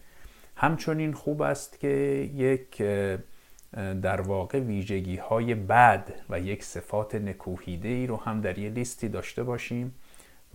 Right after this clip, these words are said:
و، اه، ببینیم که مبادا که ما به اون صفات بد دچار باشیم و هر از چندی خودمون رو در واقع چک بکنیم،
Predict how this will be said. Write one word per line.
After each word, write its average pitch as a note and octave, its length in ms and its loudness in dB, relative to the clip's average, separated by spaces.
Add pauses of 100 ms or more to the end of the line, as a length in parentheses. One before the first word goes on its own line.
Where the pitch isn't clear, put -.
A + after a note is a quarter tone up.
(120)
و، A#2+ 380 8 (420)
اه، G2+ 320 -2
ببینیم B2 580 4
که B2 200 0
مبادا A#2+ 500 8
که A#2 200 2
ما A2 260 4
به A2+ 120 2
اون G#2+ 160 2
صفات - 420 -2
بد A2 220 4
دچار G2+ 340 0
باشیم F#2 380 -4 (1200)
و G#2+ 280 4
هر G#2 200 -2
از - 160 -4
چندی A2+ 300 -2
خودمون G#2 500 -2
رو G#2 120 0
در F#2 220 0
واقع F#2 300 -4
چک - 300 -2
بکنیم، E2 420 -6